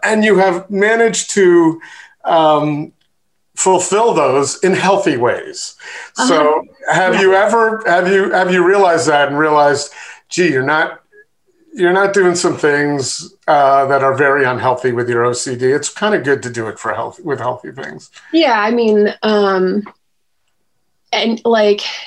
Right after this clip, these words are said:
Speaker 2: I don't know. And you could argue too that, like, being O C D about fitness too can go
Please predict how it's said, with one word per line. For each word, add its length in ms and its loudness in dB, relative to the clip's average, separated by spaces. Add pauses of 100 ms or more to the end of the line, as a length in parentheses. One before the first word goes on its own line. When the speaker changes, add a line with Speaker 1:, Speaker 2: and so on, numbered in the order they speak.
(400)
Speaker 2:
I 80 0
don't 100 0
know. 140 -2
And 420 0
you 80 -2
could 540 -8
argue 300 0
too 240 0
that, 200 0
like, 320 -4
being 220 -4
O 120 -4
C 180 -6
D 120 -4
about 260 -4
fitness 320 -6
too 180 -2
can 220 -6
go 400 -4